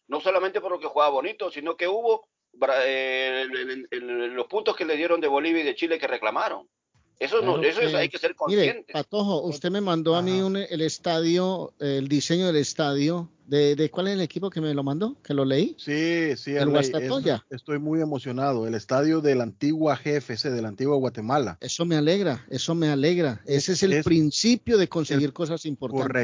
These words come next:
Speaker 3: correcto, sí, y lo, y, y gracias, Arley, porque lo iba a decir, me lo recordó. Eh, Carlos, vamos a mencionar acá, porque que, que yo, le, le da un brío al <laughs> programa también. La Mercedes-Benz, y, y lo sueño para tenerlo un día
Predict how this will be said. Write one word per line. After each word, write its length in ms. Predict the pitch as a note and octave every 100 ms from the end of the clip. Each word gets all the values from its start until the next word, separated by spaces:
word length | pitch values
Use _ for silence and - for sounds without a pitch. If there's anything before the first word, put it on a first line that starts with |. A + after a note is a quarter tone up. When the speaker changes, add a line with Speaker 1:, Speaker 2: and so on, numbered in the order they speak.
| G#2+
Speaker 3:
correcto, 140 | - F#2+
sí, 380 | - C#3 F3 F3
y 80 | D3+
lo, 160 | C#3+
y, 240 | C#3+ C#3 C#3+
y 40 |
gracias, 340 | C3 D3+ F3 D#3+
Arley, 220 | D#3 F3+
porque 280 | F3 C#3+ C#3+
lo 100 | C#3+
iba 160 | D#3+
a 40 | D3+
decir, 260 | C3 E3
me 120 | E3+
lo 100 | D3
recordó. 580 | B2+ A#2 A#2 G#2+ C#3+ F#3+ _ _ _ _ _ -
Eh, 420 | C3 C3 B2 A2+
Carlos, 340 | - E3+ F3+ B2+
vamos 260 | C#3+ E3 D#3+
a 80 |
mencionar 400 | D3 B2+ B2 C3 C#3+
acá, 300 | C3 D3+ C#3
porque 500 | A#2+ A#2 A#2+ A2 -
que, 120 | -
que 160 | A#2+ G#2+
yo, 100 | B2
le, 260 | B2+ B2 A#2
le 120 | A#2+
da 80 | A#2+
un 160 | C#3 C3
brío 180 | C#3+ C#3+
al 100 | B2+
<laughs> 400 | B2 B2 C#3 D3
programa 40 |
también. 420 | C3 A#2 A#2+ B2+ - _ _ _ -
La 160 | C3+
Mercedes-Benz, 800 | D#3 D3+ - F#3 F#3+ C#3+ C#3+ C3+ -
y, 140 | C3
y 220 | C3 D3
lo 120 | C#3+ B2+
sueño 440 | D#3 E3 F3+ F3+
para 260 | - C3+ B2+
tenerlo 340 | A#2+ B2+ C#3
un 100 | C#3
día 420 | C3+ C#3+ C#3 A#2+